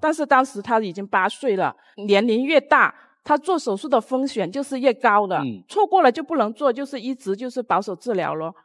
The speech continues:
Speaker 2: 能活到多大？如果这样的话？
Speaker 1: 他有，如果有血输，不发生其他状况的话，他可以一直活，但是一直都是要靠输血去维持。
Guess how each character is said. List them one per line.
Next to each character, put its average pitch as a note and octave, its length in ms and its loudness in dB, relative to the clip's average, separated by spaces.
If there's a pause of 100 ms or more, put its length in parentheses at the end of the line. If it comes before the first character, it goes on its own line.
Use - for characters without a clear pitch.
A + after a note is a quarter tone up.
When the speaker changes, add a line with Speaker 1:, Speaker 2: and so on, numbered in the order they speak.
(420)
Speaker 2:
能 D3+ 160 0
活 B2+ 160 0
到 C#3 160 2
多 D3+ 180 -2
大？ C3 200 -2
如 G2+ 180 -6
果 F#2+ 120 -6
这 - 120 -10
样 F#2 180 -8
的 E2 80 -12
话？ - 240 -14 (460)
Speaker 1:
他 F4 180 4
有， B3+ 240 4
如 G#3 180 -4
果 D#4+ 140 4
有 B3 220 6
血 A3+ 280 -2
输， A3+ 540 0 (880)
不 E4 100 -2
发 C4 220 4
生 B3 220 0
其 F#3+ 180 -2
他 G3+ 120 2
状 B3 320 -2
况 B3 160 -6
的 A3+ 100 -4
话， A3+ 120 -2
他 A#3 140 -4
可 G3 240 -4
以 F3+ 140 -4
一 G#3 80 -6
直 F#3 200 -8
活， D3+ 260 -8
但 B3 160 0
是 B3 140 -10
一 A#3+ 100 -2
直 A3 160 -2
都 A3 140 2
是 C4+ 120 -8
要 C4+ 120 4
靠 D4 220 0
输 C4+ 280 -6
血 F#3+ 220 -4
去 B3+ 140 -8
维 D#3 180 -6
持。 C#3 320 -8